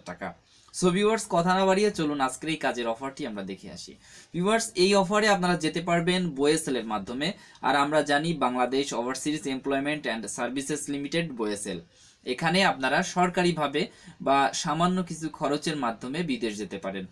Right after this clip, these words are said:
এখানে বেশিরভাগ কর্মী নেওয়া হয় জর্ডানে মহিলা কর্মী। আর আজকের এই, আহ, যে সার্কুলারটি রয়েছে সেখানে হচ্ছে আপনারা পুরুষ কর্মী নার্স হিসেবে এখানে যেতে পারবেন এবং বিশ জন,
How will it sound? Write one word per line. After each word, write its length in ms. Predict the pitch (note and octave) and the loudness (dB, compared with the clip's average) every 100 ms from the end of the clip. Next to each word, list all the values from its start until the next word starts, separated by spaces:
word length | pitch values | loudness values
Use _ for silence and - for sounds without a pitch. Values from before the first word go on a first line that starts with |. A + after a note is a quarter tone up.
| - - - | -18 -20 -4
এখানে 360 | D3+ E3 G#3 G#3+ | 0 2 4 4
বেশিরভাগ 500 | E3+ E3+ F#3+ G#3 G#3 | 2 0 0 -2 2
কর্মী 260 | G3 F#3+ | 2 2
নেওয়া 240 | F#3 F#3 F3 | 2 2 4
হয় 160 | F3 | 2
জর্ডানে 500 | E3 C#3+ C3+ D3+ E3 | 2 2 2 2 2
মহিলা 380 | D#3 A#2 A#2 G#2+ | -2 -2 -2 -2
কর্মী। 340 | G#2+ G2+ G2+ F2+ - - - - | -4 -8 -8 -10 -14 -20 -10 2
আর 280 | B2 C3+ | 4 6
আজকের 500 | - - D3 - F#3 | 4 0 -2 2 6
এই, 100 | G3 | 6
আহ, 420 | F3 D#3 D3+ D3 C#3 | 4 4 6 6 4
যে 260 | D#3 D#3+ | 2 0
সার্কুলারটি 520 | D#3+ D3 F3 E3+ F3 | 0 -2 0 0 2
রয়েছে 420 | F3 F3+ F3 A3 - - - | 2 2 2 -2 -6 -14 -14
সেখানে 460 | - C#3+ E3 F3+ F#3+ | -4 -2 2 2 2
হচ্ছে 280 | F#3+ A3 A3 | 2 0 0
আপনারা 480 | E3+ C#3 C#3 A3 - - _ | 0 2 2 0 -2 -20 _
পুরুষ 360 | F#3+ G3+ G#3+ F#3 | -4 0 0 -2
কর্মী 440 | - E3 D#3 G3+ | 0 0 2 0
নার্স 400 | A#3+ C#3 C#3+ D3+ | 0 2 4 2
হিসেবে 380 | E3 - D3+ D3 | -2 -4 0 2
এখানে 240 | C#3 C#3 C3+ | 2 -2 -2
যেতে 240 | C#3 D3+ | -2 0
পারবেন 340 | D3 D3 F3+ F3 | 0 2 0 0
এবং 220 | D3+ B2+ | -2 0
বিশ 320 | C#3+ D3+ C3 | 2 2 2
জন, 180 | C3+ | 0